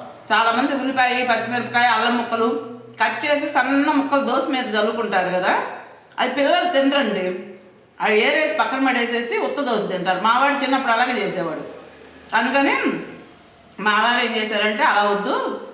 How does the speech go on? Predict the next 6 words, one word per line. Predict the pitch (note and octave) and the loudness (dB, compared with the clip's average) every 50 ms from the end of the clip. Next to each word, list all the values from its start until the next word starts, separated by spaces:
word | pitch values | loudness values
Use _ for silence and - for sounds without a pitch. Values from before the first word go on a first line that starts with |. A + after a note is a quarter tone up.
| - - - - - - - - - - - - | -18 -20 -20 -20 -20 -20 -20 -20 -20 -20 -14 -10
ఉమ్, | G3 G3+ G3 G3 G3 G3 G3+ | -8 -6 -4 -4 -2 0 2
అల్లం | A3+ B3+ C#4 D#4 F4 G4 - C#4+ | 2 2 4 2 2 2 2 2
పచ్చిమిర్చి, | - - - C4 C4 B3 - - B3+ A#3+ B3 B3 - - - - - - - - - - - - - | 2 2 -2 -2 -2 -2 -4 -4 -4 -2 -2 -2 -4 -6 -10 -14 -16 -18 -20 -20 -20 -20 -18 -8 -4
ఆ, | G3 G#3 G#3 | -2 0 2
మిక్సీ | A#3+ D#4 - - G#4+ G#4+ | 2 0 0 2 2 2
వేసేయమనేవారు." | C4+ A#3 G#3 G3+ G3 F#3 F3+ E3+ E3+ D#3 D#3 D#3 D3+ D3 C#3+ | 4 2 2 2 0 0 0 -2 -2 -2 -2 -4 -6 -6 -8